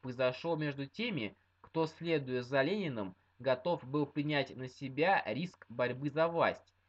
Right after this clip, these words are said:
теми, кто ответил на вызов истории и совершил рывок в неизвестное, и теми, кто отказался от этого вызова, спрятавшись за учебники, написанные Плехановым и Каутским.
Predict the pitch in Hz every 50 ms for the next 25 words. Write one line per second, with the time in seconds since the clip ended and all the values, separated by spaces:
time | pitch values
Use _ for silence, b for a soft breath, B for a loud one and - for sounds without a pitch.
0 | _ _ _ _ _ - 190 208 226 214 156 123 101 - - - - 143 139 143
1 | 139 - _ _ - 185 180 160 170 165 160 165 170 170 170 196 185 156 165 156
2 | - _ _ _ - 151 - - - - 202 190 170 131 113 110 110 107 - -
3 | 127 127 131 127 - - 165 160 147 143 143 143 131 135 175 175 - - _ _
4 | _ _ - 123 135 156 175 175 175 180 190 156 117 - - 107 92 87 82 76
5 | - _ _ _ _ _ - 139 143 147 - 226 262 262 196 135 107 95 - _
6 | _ _ _ - - - 180 190 185 190 - 214 214 185 180 170 135 120 110 -
7 | - 117 110 - 107 117 - 120 117 120 120 131 202 214 156 139 120 104 95 90
8 | - - _ _ _ _ _ - 131 151 165 - 156 - - 123 107 - 107 117
9 | 120 117 113 - - - 151 147 147 139 127 - 139 127 117 107 104 - 120 107
10 | - - 120 117 117 113 110 104 - _ _ _ - 123 107 - - 113 117 117
11 | 117 113 113 110 101 104 107 - 113 107 101 95 90 - - _ - - 71 60